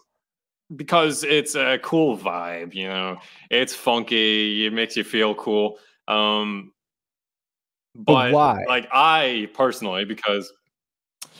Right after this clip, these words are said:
Speaker 1: I don't know, actually. That's a really interesting question. Why?
Speaker 2: Th-, th-, that's the thing I'm trying to get at is, like, why does it appeal? 'Cause I see it too. And I get, like, the humor behind it.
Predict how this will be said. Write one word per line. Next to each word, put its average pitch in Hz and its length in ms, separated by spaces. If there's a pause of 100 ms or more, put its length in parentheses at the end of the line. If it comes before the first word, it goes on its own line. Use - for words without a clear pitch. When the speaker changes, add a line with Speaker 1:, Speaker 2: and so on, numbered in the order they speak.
(220)
Speaker 1:
I 302 100
don't 302 300
know, 120 240
actually. 92 540 (140)
That's 180 280
a 185 180
really 147 300
interesting 123 380
question. 101 500 (380)
Why? 101 440
Speaker 2:
Th-, 135 140
th-, 165 140
that's 196 200
the 202 80
thing 180 160
I'm 156 80
trying 156 180
to 139 40
get 139 240
at 110 220
is, 110 180
like, 113 220
why 123 460
does 135 220
it 117 180
appeal? 139 600
'Cause 120 180
I 123 120
see - 320
it 151 160
too. 123 520 (460)
And 123 100
I 139 60
get, 156 220
like, 147 180
the 139 80
humor 117 680
behind 117 580
it. 90 280